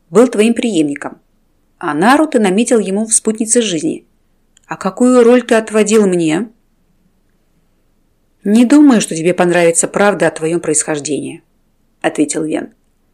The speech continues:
"Пусть всё остаётся как есть". "Отец, у меня за спиной шестьсот лет осознанного существования". Антон осуждающе покачал головой.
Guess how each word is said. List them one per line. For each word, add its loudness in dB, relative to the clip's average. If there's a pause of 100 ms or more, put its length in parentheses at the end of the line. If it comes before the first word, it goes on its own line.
(800)
"Пусть 0
всё 2
остаётся 0
как -10
есть". -10 (960)
"Отец, -2 (720)
у 0
меня 4
за 2
спиной 2
шестьсот 2
лет 2
осознанного 0
существования". -2 (760)
Антон -2
осуждающе -4
покачал -6
головой. -10